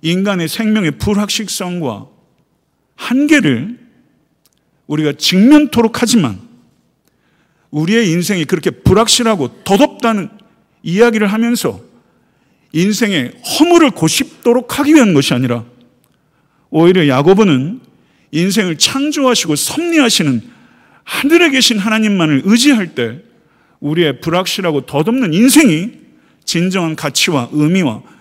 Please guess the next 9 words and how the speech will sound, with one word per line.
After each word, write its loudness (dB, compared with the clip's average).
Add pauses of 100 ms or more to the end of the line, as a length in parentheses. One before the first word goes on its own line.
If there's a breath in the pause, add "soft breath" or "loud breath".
소망을 2
갖게 -4
된다는 -2
것을 -6
우리에게 -4 (480 soft breath)
강조하고자 0 (1040)
인생의 -2
덧없음과 -6
불확실성을 -6